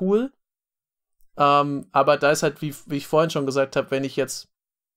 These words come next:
gezielt darauf hinarbeite, dass ich meine drei Rides hab und dann kn-, knallt's halt jedes Mal richtig. Und zwar auch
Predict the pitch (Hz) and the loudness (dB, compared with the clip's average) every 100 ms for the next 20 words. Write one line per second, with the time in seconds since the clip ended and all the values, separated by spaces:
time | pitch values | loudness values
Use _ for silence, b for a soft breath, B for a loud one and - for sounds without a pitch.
0 | _ _ - _ _ _ _ _ _ _ | _ _ -20 _ _ _ _ _ _ _
1 | _ _ - 147 127 185 180 160 175 180 | _ _ -16 -14 -6 -2 0 0 2 0
2 | 175 170 156 156 160 156 139 143 139 135 | 2 4 2 2 -2 -2 -6 -4 -4 -4
3 | 127 131 135 143 - 139 143 165 - - | -2 2 2 2 0 2 2 2 -2 -6
4 | 151 180 185 - - 139 127 151 156 175 | 0 0 -2 -18 -8 -8 -2 0 0 -2
5 | - _ _ _ _ _ _ _ _ 226 | -8 _ _ _ _ _ _ _ _ -14
6 | - 151 - - 143 156 - 147 127 156 | -6 -4 -4 -4 -2 -2 0 0 0 -2
7 | 170 - 147 135 131 165 185 143 165 208 | -2 -4 0 0 0 -2 -4 -4 -4 -6
8 | - _ _ _ _ _ - 147 - 143 | -16 _ _ _ _ _ -8 -6 2 4
9 | 135 | 4